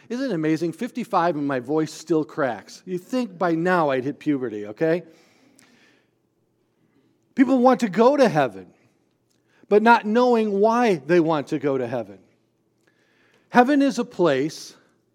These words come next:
that God resides. It's not my desire to go to heaven, it is my desire to be with my Lord,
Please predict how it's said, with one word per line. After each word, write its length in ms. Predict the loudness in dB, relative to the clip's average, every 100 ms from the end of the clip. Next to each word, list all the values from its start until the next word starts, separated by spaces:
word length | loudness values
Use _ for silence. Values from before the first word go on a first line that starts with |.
| _ _ _
that 320 | -2 -2 -2
God 380 | -2 2 2 2
resides. 840 | -2 0 0 -2 -6 -14 -20 -20 _ _ _ _ _ _ _ _ _ _ _ -4
It's 200 | -4 0
not 240 | 0 2
my 140 | 0 0
desire 480 | 0 2 4 2
to 140 | 0 -2
go 200 | 0 2
to 120 | 2
heaven, 640 | 2 2 2 0 -4 -8 0
it 140 | 2
is 160 | 2 2
my 260 | 0 0
desire 460 | 0 2 4 4 0
to 180 | -4 -8
be 380 | -2 0 2
with 240 | 2 0 0
my 160 | 0
Lord, 640 | 2 2 2 2 2 -2